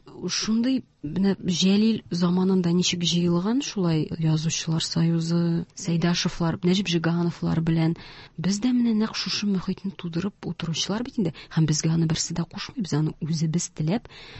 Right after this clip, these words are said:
менә Айдар виниловый пластинкалар бүләк итте. Мәсәлән, э, Муса Җәлил музеена Җәлил текстларына язылган музыка анда, Сәйдәшев язган музыка.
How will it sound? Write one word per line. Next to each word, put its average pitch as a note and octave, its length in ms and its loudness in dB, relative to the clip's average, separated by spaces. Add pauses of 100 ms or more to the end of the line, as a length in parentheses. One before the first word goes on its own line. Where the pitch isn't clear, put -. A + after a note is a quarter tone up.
(120)
менә D#3 460 2 (160)
Айдар E3 520 0 (420)
виниловый E3+ 840 0
пластинкалар D#3+ 920 0
бүләк D#3 380 0
итте. - 260 -6
Мәсәлән, D#3 560 0
э, E3+ 80 -4 (160)
Муса D#3 220 -2
Җәлил D#3 420 -2
музеена D#3+ 600 2 (260)
Җәлил E3 720 2
текстларына G#3 640 2
язылган F#3 260 2
музыка F#3 480 2
анда, E3+ 360 2
Сәйдәшев F#3+ 720 0
язган F3+ 420 2
музыка. E3+ 520 0